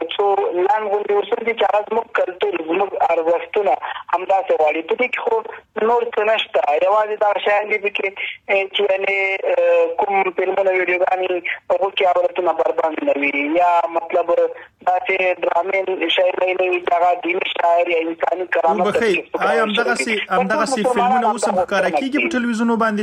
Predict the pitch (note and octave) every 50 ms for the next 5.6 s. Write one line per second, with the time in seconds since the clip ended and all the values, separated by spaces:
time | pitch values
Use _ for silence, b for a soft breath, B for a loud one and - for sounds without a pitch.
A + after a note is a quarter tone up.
0 | G3+ - - G#3 G3+ G3 - G3 F#3+ F#3+ F#3+ F#3+ F#3+ F3+ F3 F3 E3 E3+ D#3+ E3
1 | E3+ - - - - D#3+ D#3+ D#3+ D#3+ D#3+ D3+ - - D#3+ D3 D3+ B B B B
2 | B B B B D3 C#3+ D#3 D#3 C#3+ G3 G3 G3 F#3+ - F#3 F3 E3+ D#3+ F3 F#3+
3 | G3+ F#3+ F#3 E3+ E3 D#3+ F#3 F#3 - - - - F#3+ - - E3 D3+ C#3+ A3 A#3
4 | B3 B3+ A#3+ - C4 C4 - _ _ - - - - _ _ - G#3 A#3 B3+ C4+
5 | - G#4+ - - A3 G#3 A#3+ C4+ C#4 C#4 C#4